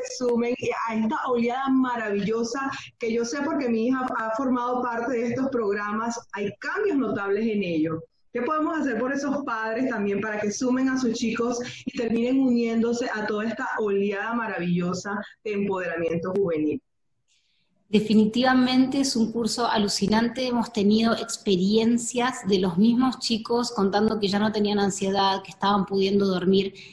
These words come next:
Speaker 2: en tan solo tres días de un curso online,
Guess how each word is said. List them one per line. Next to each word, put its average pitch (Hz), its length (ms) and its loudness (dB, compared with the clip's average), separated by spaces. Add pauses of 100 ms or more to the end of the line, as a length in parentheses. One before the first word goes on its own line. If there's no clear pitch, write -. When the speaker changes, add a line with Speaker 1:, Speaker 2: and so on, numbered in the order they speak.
Speaker 2:
en 202 160 4
tan 208 160 4
solo 240 400 -2
tres 240 260 0
días 240 440 0
de 214 80 2
un 226 120 2
curso 269 420 0
online, 233 600 6